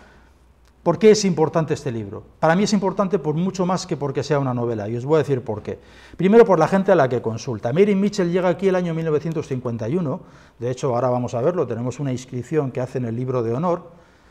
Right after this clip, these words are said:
A todo esto, cuando veáis la inscripción vais a alucinar, porque es el año mil novecientos cincuenta y uno aquí y con lo que escribe en esa inscripción. Pero además para mí es muy importante, primero, por la gente a la que conoce y a la que consulta para hacer la, la,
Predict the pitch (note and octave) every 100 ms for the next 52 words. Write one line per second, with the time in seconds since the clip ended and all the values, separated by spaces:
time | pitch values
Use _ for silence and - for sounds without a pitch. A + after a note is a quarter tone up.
0 | _ _ _ - G#2 B2 - D#3 E3 -
1 | - A#2 G#2 G2+ B2+ B2 A#2+ C3+ A#2 C#3+
2 | A2+ A2 G2+ G#2+ B2 F#3+ C3+ G#2 G#2 -
3 | A#2+ C3 B2 C#3 C3+ C3 C#3 C3+ C#3 C3+
4 | C3 B2+ C3 C#3 F3 - A2+ - G3 G#3+
5 | - C3+ B2 A2+ A2+ - D3+ C3 A#2+ A2
6 | A2 - A2+ A2 F3+ G#2 - - - F#3
7 | G#3 G#3+ G#3+ - F3+ F3 G3+ E3+ G3 F#3
8 | F3+ F3 F#3+ F#3+ C3+ D3+ C3+ A2 C3 C3+
9 | C3+ F#3+ F#3+ G3+ C3+ C#3 C3+ C#3 C3+ F3+
10 | - G#3+ G#3 C#3+ C3 A#2+ A#2+ A2+ A2 -
11 | B2 G2 - - _ _ _ - B2 A#2+
12 | D#3 C#3+ A#2+ A#2 B2 A2+ A2 G#2+ G#2